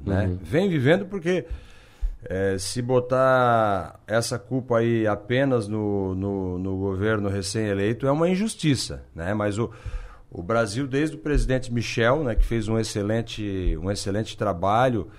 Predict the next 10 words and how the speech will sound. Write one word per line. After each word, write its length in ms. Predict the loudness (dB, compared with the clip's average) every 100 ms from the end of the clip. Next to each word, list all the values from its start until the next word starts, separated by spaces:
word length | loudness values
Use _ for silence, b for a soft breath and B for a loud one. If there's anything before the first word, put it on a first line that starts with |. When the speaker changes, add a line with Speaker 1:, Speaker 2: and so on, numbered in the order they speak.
| b b -14
Speaker 1:
é, 240 | -8 -6
de 160 | -6 -10
criar 380 | -8 -2 0 0
as 180 | -2
âncoras 560 | -4 -4 -4 -4 -4 -4
fiscais, 760 | -10 -10 -2 0 2 0 -4 -6
ele 220 | -4 -4
vem, 420 | -2 -2 -2 -4 b b b b -6
é, 840 | -2 2 2 2 0 0 0 -2 -4
sendo, 840 | -8 -6 -2 0 0 0 -4 -6